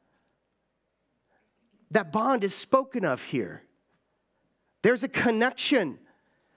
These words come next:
There's a link that is powerful, and it is physical. It's like, "They do have my eyes. They do have my mannerisms, whether they like it or not.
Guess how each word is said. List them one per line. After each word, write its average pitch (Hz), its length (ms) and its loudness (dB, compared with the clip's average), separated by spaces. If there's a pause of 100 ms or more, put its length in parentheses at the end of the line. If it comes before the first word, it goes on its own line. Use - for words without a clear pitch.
(120)
There's 185 180 2
a 196 80 2
link 190 720 0 (400)
that 180 160 2
is 180 140 -4
powerful, 254 640 2
and 233 140 2
it 339 40 -2
is 415 400 4
physical. 180 420 2
It's 175 100 -6
like, 226 140 2
"They 269 140 2
do 370 200 2 (100)
have 302 180 0
my 254 200 2
eyes. 190 460 -2 (1900)
They 277 160 4
do 370 260 2
have 330 160 2
my 277 160 2
mannerisms, 214 1120 0 (240)
whether 156 260 0
they 147 140 -2
like 135 280 -2
it 123 120 -4
or 120 100 -2
not. 113 400 -2